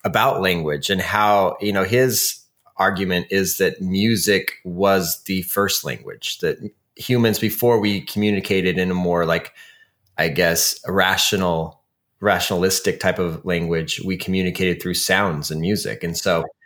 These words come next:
that's why, you know, the Icaros in, like, uh, ayahuasca ceremony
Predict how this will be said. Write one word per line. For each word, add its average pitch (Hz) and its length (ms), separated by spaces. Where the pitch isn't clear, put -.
that's 107 220
why, 110 140
you 104 100
know, 98 100
the 95 100
Icaros 95 640
in, 92 240
like, 82 320
uh, 80 200
ayahuasca 92 540
ceremony 85 680